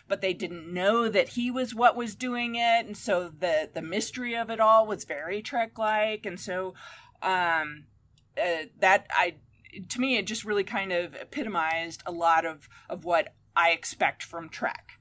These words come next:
Um, they did kind of go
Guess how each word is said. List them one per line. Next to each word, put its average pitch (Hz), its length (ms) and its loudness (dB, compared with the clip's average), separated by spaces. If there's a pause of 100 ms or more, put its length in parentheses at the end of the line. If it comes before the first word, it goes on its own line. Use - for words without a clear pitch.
(380)
Um, 156 680 -2
they 185 120 0
did 214 280 -4
kind 226 400 0
of 185 160 -4
go 214 580 0